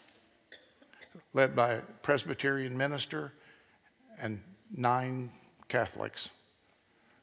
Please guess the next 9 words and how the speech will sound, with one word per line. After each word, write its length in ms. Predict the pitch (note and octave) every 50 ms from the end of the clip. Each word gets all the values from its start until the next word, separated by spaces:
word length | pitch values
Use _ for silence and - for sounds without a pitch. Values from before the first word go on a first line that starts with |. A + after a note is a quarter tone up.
| _ _ _ -
I'd 400 | - B2 A#2+ A#2 - G3 - A#2+
never 200 | A#2 A#2+ A#2 A#2
met 200 | A#2+ C3 B2 B2
a 40 |
Catholic 440 | - - - - B2 - D3 D3 -
in 80 | F3+ E3
my 80 | D#3+
life, 300 | E3+ G3 G#3 G3 - -
hardly. 320 | - - - E3 - C3